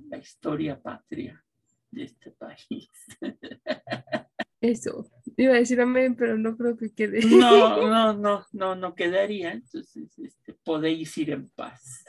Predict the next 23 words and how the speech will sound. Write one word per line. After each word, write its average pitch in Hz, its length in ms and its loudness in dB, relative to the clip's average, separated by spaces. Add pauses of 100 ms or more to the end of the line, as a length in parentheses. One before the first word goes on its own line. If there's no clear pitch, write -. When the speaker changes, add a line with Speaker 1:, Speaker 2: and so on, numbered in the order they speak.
Speaker 1:
<laughs> - 1300 -8
Speaker 2:
Gra-, 214 320 -2
demos 240 340 0
gracias 214 400 -6
al 190 140 -10
profesor. 196 520 -6 (320)
Speaker 1:
Demos 156 400 -4
gracias 139 480 -4
a - 80 0
los - 220 -6
héroes 143 300 -2
de 143 120 -4
la - 140 -16
patria - 400 -16 (200)
<laughs> - 960 0 (140)
Speaker 2:
<laughs> 349 640 0
Speaker 1:
que 196 160 0
nos 170 220 2
dan 160 240 2
estas - 400 -4
historias. - 680 -18
Pero - 200 -14
bueno, - 180 -18